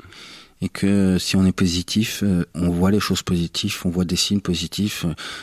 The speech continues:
Quand on prend du recul, toutes ces coïncidences et ces hasards, euh, heureux, d'une certaine manière, euh, sont, sont assez, euh,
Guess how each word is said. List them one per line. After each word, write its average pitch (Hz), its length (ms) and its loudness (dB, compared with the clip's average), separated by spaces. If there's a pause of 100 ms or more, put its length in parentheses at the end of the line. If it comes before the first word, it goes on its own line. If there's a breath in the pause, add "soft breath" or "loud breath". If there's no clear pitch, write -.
Quand 98 140 0
on 92 80 2
prend 98 180 0
du 95 100 4
recul, 107 640 4
toutes - 200 -4
ces 92 160 2
coïncidences 92 880 2
et 80 40 -4
ces - 160 -2
hasards, 87 500 0
euh, 76 60 -4 (120)
heureux, 92 320 4
d'une 98 180 2
certaine 85 300 -2
manière, 90 340 2
euh, - 840 -4
sont, - 380 -4
sont - 340 -4
assez, 101 400 2
euh, 87 240 0